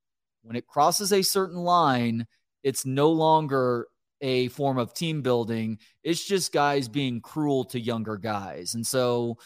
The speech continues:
I think one of the important things as we continue to talk about uh, instances that po-, po-, uh, pop up that cost guys their jobs is, is, uh, coming to a consensus on what exactly that line is, you know?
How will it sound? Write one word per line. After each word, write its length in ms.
I 40
think 220
one 100
of 60
the 100
important 440
things 400
as 380
we 200
continue 400
to 100
talk 360
about 500
uh, 160
instances 600
that 180
po-, 100
po-, 100
uh, 180
pop 320
up 180
that 140
cost 300
guys 260
their 120
jobs 520
is, 260
is, 440
uh, 260
coming 240
to 120
a 40
consensus 520
on 200
what 140
exactly 460
that 200
line 260
is, 300
you 60
know? 280